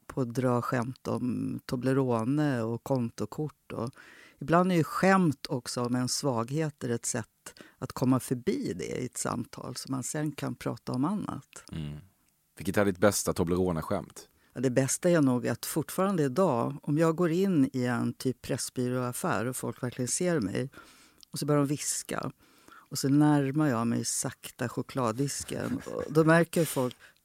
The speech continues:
Speaker 1: tittar och tystnar och börjar plocka upp kameran. Och så räcker jag ut handen mot Tobleronen. Och sen bara vänder jag mig om och skrattar åt dem.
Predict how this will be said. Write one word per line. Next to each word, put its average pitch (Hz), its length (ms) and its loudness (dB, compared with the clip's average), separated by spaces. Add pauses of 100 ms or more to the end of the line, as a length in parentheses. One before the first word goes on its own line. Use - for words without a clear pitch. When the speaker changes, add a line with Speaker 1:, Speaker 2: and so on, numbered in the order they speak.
Speaker 1:
tittar - 500 -2
och 143 120 -2
tystnar - 440 -4
och 131 40 0
börjar 135 140 0
plocka - 300 -6
upp - 140 -12
kameran. 147 520 0
Och 131 60 0
så - 120 0
räcker 151 420 -2
jag 151 140 2
ut - 120 -4
handen 160 760 2
mot 135 300 0
Tobleronen. 131 920 2 (460)
Och 151 100 -6
sen 156 140 2
bara 135 120 4
vänder 110 340 0
jag 110 100 -4
mig 110 80 -4
om 110 120 -8
och 113 80 -8
skrattar - 540 -8
åt 107 220 -8
dem. 127 240 -10